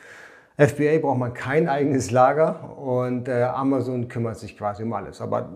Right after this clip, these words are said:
dazu kommen wir dann noch in den Vor- und Nachteilen, die wir hier gleich besprechen werden. Alright, so, das sind quasi die Unterschiede von F B A und Dropshipping. Also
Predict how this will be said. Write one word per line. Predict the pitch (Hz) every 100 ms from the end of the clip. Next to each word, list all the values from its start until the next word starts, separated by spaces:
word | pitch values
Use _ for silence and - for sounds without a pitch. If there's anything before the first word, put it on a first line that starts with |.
| -
dazu | 135 143 151 151
kommen | 147 143
wir | 139
dann | 123 120
noch | 120 127
in | 127
den | 123
Vor- | 113 113 113
und | 113
Nachteilen, | 107 107 104 - 107 104 107
die | 107
wir |
hier | 107
gleich | 107 110
besprechen | - 120 - 87 95
werden. | 69 69 - - _ - - - - - - -
Alright, | 135 160 165 92 - -
so, | 120 - _ -
das | 127 123
sind | 151 139 -
quasi | - 127 127 123
die | 127
Unterschiede | 127 127 120 - 107 127 131 123 _ _ -
von | 123 117 113 - -
F | 139 -
B | 156 135
A | 139 170 196 - - _
und | - 135 - -
Dropshipping. | 90 - - - 87 - -
Also | 117